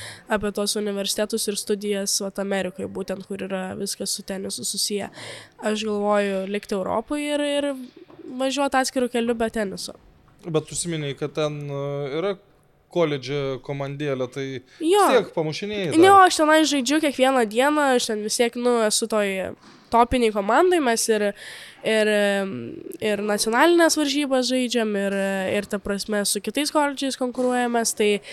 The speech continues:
Speaker 1: tu vis tiek to varžybinio skonio kažkiek dar pajaučiu ir, ir treniruotės kiekvieną dieną yra, ir labai tikrai smagūs žmonės tenais, ir, ir tie žaidėjai nėra prasto lygio, tai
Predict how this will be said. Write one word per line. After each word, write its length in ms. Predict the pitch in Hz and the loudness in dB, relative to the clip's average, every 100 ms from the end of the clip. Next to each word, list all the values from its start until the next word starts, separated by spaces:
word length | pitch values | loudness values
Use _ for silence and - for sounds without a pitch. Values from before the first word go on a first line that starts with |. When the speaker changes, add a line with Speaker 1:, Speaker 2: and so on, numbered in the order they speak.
| - - - | -18 -18 -2
Speaker 1:
tu 300 | 240 214 208 | 0 0 -2
vis 140 | - 226 | -4 2
tiek 140 | 277 269 | 2 4
to 120 | 226 | 2
varžybinio 540 | 208 208 285 285 262 233 | 2 2 2 2 2 2
skonio 300 | 240 233 220 | 2 2 2
kažkiek 320 | 214 - 208 | 0 -2 0
dar 160 | 202 190 | -2 0
pajaučiu 560 | 254 294 302 277 262 | 2 2 2 -2 2
ir, 320 | 233 214 208 | 4 4 4
ir 240 | 202 208 208 | 0 0 -2
treniruotės 800 | - 208 208 254 302 285 262 - | -2 -2 0 2 2 2 2 0
kiekvieną 380 | 247 254 254 247 | 0 0 0 0
dieną 300 | 247 247 247 | 0 2 2
yra, 240 | 240 233 233 | 2 4 4
ir 220 | 220 208 202 - - - | 4 2 -2 -10 -12 0
labai 560 | 220 208 226 214 208 202 | 2 6 6 6 2 -2
tikrai 300 | 214 220 214 | -2 2 2
smagūs 540 | 202 208 208 208 202 190 | 2 2 2 2 -2 0
žmonės 420 | 220 311 320 - | 2 4 2 0
tenais, 400 | 262 254 247 - | -4 -2 -2 -2
ir, 120 | 214 196 | -2 -2
ir 320 | 208 202 202 | -2 -4 -4
tie 80 | 196 | -4
žaidėjai 460 | 202 196 277 330 | -4 -2 -2 0
nėra 240 | 330 320 302 | 2 2 2
prasto 400 | 302 285 - 277 | 0 0 0 -2
lygio, 320 | 269 262 247 | 0 2 0
tai 400 | - 214 208 | 2 2 2